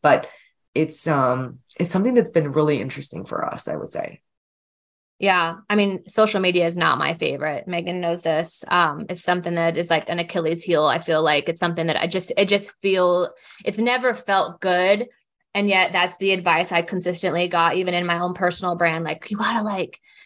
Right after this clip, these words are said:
Speaker 2: you know, g-, get content, like, get on social media." And I'm like, "I, I don't know if I have to,"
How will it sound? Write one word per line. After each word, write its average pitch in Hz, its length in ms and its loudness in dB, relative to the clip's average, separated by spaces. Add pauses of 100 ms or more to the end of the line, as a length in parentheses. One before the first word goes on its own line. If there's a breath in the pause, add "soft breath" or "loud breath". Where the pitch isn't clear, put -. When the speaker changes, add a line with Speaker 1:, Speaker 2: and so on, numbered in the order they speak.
Speaker 2:
you 208 100 -2
know, 185 300 2 (120)
g-, 208 60 -6
get 240 220 -2
content, 233 520 0
like, 127 180 -2
get 247 120 2
on 254 160 2
social 233 340 2
media." 240 300 4
And - 140 -4
I'm 185 100 -12
like, 208 220 -10
"I, 302 600 -2 (1000 loud breath)
I 294 40 -4
don't 320 100 0
know 320 100 2
if 302 60 0
I 277 80 6
have 294 300 -2
to," - 180 -10